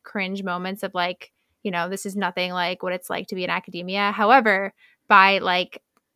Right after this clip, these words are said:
a tenth of the way in, I was like, "You know what? I can say for sure that this book was either meticulously researched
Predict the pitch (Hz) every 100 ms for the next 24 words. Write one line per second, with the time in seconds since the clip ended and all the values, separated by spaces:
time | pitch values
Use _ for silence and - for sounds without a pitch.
0 | _ 226 220 - 277 294 262 269 240 208
1 | 196 196 185 185 185 180 196 190 202 214
2 | 196 190 196 - 190 190 190 - 180 185
3 | 185 196 - 190 190 190 185 190 196 -
4 | - 262 277 285 302 - 311 294 208 190
5 | 214 277 311 311 -